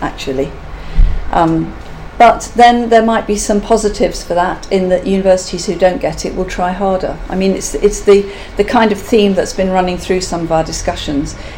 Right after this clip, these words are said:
If, if things are difficult, you fight. And, you know, uh, if they're not so difficult, then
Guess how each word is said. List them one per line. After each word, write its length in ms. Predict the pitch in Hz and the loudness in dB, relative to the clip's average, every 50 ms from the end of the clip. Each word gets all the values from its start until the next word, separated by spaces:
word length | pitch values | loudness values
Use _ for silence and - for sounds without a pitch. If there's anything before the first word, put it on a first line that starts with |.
| - - | -2 2
If, 260 | 208 202 - - - | 2 2 2 0 2
if 160 | 214 208 214 | 2 2 2
things 300 | - - 226 226 214 - | 2 2 2 2 4 2
are 40 | 202 | 2
difficult, 460 | - 214 202 208 196 - 202 175 - | 2 2 2 2 0 -2 -2 -2 -2
you 140 | - 180 196 | -2 -4 -4
fight. 560 | - - - 196 180 - - - - - - - - - - - - - - - - - | -2 2 2 2 2 2 0 -2 -8 -10 -10 -12 -14 -14 -14 -16 -16 -16 -16 -14 -8 -2
And, 460 | - 180 175 180 185 180 175 - - - - - - | 0 0 0 0 0 -2 -4 -6 -10 -12 -12 -12 -6
you 100 | - 196 185 | -4 0 2
know, 180 | 170 165 165 165 165 - - - - - | 2 2 2 0 -4 -10 -12 -10 -4 -2
uh, 320 | 180 170 165 160 165 - - | 0 2 2 2 0 0 -4
if 140 | 196 190 - | -6 -4 -2
they're 120 | - 180 | -2 0
not 220 | 185 190 - - | 0 -2 -4 -4
so 280 | - - 180 165 165 165 165 - | -4 -2 -2 -2 -2 -4 -6 -8
difficult, 520 | - 175 - - 156 - 196 170 - - | -10 -10 -10 -10 -6 -4 -4 -4 -4 -4
then 360 | - 175 175 170 170 160 165 | -4 -4 -4 -2 -4 -6 -6